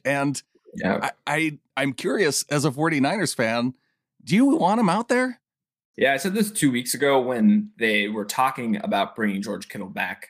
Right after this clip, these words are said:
Speaker 2: I was like, "What are they doing?" I mean, these are, like, a few meaningless games. The only thing that could happen is, you know, God forbid George Kittle gets hurt or something, and now he misses time in twenty twenty-one. Like, these games don't really matter in the grand context. And then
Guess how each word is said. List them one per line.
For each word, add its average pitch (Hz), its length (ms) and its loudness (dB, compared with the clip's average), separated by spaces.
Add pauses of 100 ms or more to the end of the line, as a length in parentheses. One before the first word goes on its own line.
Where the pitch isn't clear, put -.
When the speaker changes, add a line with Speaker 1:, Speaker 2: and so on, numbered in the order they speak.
(120)
Speaker 2:
I - 40 -12
was 139 120 -4
like, 127 140 -4
"What 135 220 -4
are 139 140 -2
they 101 140 -4
doing?" 104 420 -2
I - 80 -2
mean, 117 160 0
these 127 220 2
are, 117 120 2 (160)
like, 104 200 -2
a 101 60 -12
few 120 220 -2
meaningless 113 480 -2
games. 135 680 -2 (460)
The - 120 0
only 131 300 2
thing 123 180 -4
that 107 260 -2
could 107 140 -6
happen 107 340 0
is, 95 300 -2
you 110 100 -4
know, 95 240 -2 (380)
God 107 240 -2
forbid 107 280 2
George 101 220 -2
Kittle 104 160 -8
gets - 200 -4
hurt 165 280 2
or 147 80 2
something, 143 380 -2
and 127 80 0
now 120 220 0
he 120 120 -8
misses 117 300 -4
time 107 240 0
in 101 60 0
twenty 95 240 -8
twenty-one. 143 680 -2 (340)
Like, - 140 -6 (400)
these 131 180 -6
games 156 200 2
don't 131 160 2
really 123 140 -2
matter 113 320 0
in 104 80 -6
the 104 80 -12
grand 110 260 -6
context. 104 720 -14
And 123 180 -2
then 123 360 -2